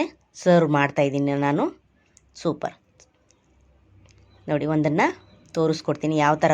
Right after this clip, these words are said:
ಬಂದಿದೆ ಅಂತ. ನೋಡಿ, ಎರಡು ಕಡೆ ಇಷ್ಟು ಚೆನ್ನಾಗಿ ಬೆಂದಿದೆ. ನೋಡಿ, ಮುದುಡಿ ಮಾಡ್ತಾ ಇದ್ದೀನಿ. ನೋಡಿ, ವಾವ್, ಹೆಂಗಿದೆಯೋ ಹಾಗೇ ಇದೆ ಅಲ್ವಾ? ನೋಡಿ,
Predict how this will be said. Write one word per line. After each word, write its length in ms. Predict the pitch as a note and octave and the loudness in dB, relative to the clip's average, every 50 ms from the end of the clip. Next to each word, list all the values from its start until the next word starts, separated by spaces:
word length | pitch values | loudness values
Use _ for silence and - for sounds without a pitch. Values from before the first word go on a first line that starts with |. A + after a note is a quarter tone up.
| D3 - | 2 0
ಬಂದಿದೆ 320 | D3 C#3+ C#3+ C#3+ C#3+ D3+ C#3+ C#3+ | -2 -4 -4 -6 -4 -4 -4 -2
ಅಂತ. 140 | C#3 - A3+ C#4+ C#4+ D4 - - | -2 -2 -2 -2 -2 -4 -8 -8
ನೋಡಿ, 200 | D3 C#3+ D3 A3 C#4+ - - - - - - - - - D#3+ D#3+ | -8 -6 -6 -6 -8 -10 -12 -20 -20 -20 -20 -20 -8 -2 0 0
ಎರಡು 180 | D#3+ D#3+ F3 F3 E3+ | 2 2 2 0 0
ಕಡೆ 120 | E3 F3 A3 G3 | 0 0 0 -2
ಇಷ್ಟು 180 | F3 - - F3 F3 E3 | -4 -8 -8 -6 -4 -2
ಚೆನ್ನಾಗಿ 340 | D3+ D3 D3+ D3+ D3+ G#3 A#3+ F3+ | 0 0 0 0 0 0 2 2
ಬೆಂದಿದೆ. 360 | D#3 D3+ C#3+ D3 C#3+ F3 A3+ D4 D#4+ - - D#3+ | 2 2 2 0 0 0 -2 -2 -4 -6 -6 -4
ನೋಡಿ, 180 | D3+ C#3+ C#3+ C#3+ - _ - - - - - - - - - F3+ | -4 -4 -4 -6 -10 _ -20 -20 -20 -20 -20 -20 -18 -12 -8 -4
ಮುದುಡಿ 260 | F3 E3 F3 F3 F3+ E3+ D#3+ | -2 0 0 2 2 2 2
ಮಾಡ್ತಾ 240 | D3+ D3 D3 - D3 C#3 | 0 0 0 0 0 0
ಇದ್ದೀನಿ. 200 | C3+ E3 A3 A#3+ F#3+ | 0 -2 -2 -2 -2
ನೋಡಿ, 160 | D3+ C3 B2+ - _ _ _ _ - - | -2 -4 -4 -8 _ _ _ _ -4 0
ವಾವ್, 260 | D3+ C#3 C3+ B2+ - E3 F3 - | 2 2 2 0 -2 -4 -4 -2
ಹೆಂಗಿದೆಯೋ 420 | E3 D#3+ E3 D#3 D#3 D3 F#3 B3+ D4 A3+ | -2 -2 0 0 0 0 0 0 0 0
ಹಾಗೇ 300 | D#3 D3+ D3 D#3 D#3+ E3+ D#3+ | 0 0 2 2 2 2 2
ಇದೆ 140 | C#3+ C#3+ C#3+ C#3+ | 2 2 2 2
ಅಲ್ವಾ? 180 | C#3+ E3 A#3 E4+ G4+ - _ _ _ _ _ _ _ _ _ _ _ _ _ _ - D3+ | 2 2 0 0 -2 -6 _ _ _ _ _ _ _ _ _ _ _ _ _ _ -6 -4
ನೋಡಿ, 160 | C#3+ C#3+ F#3 | -2 -2 -2